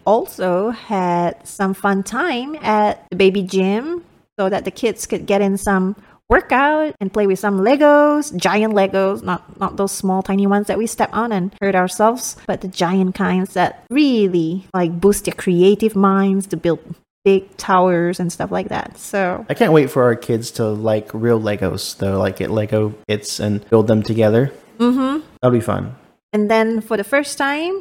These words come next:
Speaker 1: ever, our kids had this science fair at their preschool, and I thought it was really cool.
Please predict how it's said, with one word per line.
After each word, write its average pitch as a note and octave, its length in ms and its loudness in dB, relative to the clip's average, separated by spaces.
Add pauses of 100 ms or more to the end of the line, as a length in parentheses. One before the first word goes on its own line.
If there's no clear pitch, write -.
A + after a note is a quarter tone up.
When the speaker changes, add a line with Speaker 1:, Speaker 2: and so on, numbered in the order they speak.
Speaker 1:
ever, A3+ 600 -2
our G#3 160 0
kids G#3+ 480 -4
had G3+ 400 -4
this G3+ 180 0
science A3+ 520 -4
fair D4+ 360 2
at A3+ 120 -2
their G#3+ 80 -2
preschool, D4+ 720 -2 (600)
and B3+ 120 0
I E4+ 100 6
thought B4 200 4
it G4+ 60 6
was C4 160 2
really A3+ 440 2
cool. F#3+ 420 0